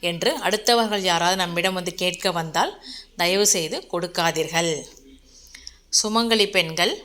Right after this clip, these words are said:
பூரண கும்பம், மஞ்சள், குங்குமம், திருமண், சூரணம், கோலம், சந்தனம், வாழை, மாவிலை தோரணம், வெற்றிலை, திருவிலை-, திருவிளக்கு,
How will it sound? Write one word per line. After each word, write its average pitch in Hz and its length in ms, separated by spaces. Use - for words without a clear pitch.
பூரண 208 360
கும்பம், 175 560
மஞ்சள், 175 600
குங்குமம், 180 680
திருமண், 196 600
சூரணம், 208 640
கோலம், 190 640
சந்தனம், 175 840
வாழை, 165 640
மாவிலை 170 520
தோரணம், 165 560
வெற்றிலை, 180 840
திருவிலை-, 208 680
திருவிளக்கு, 202 880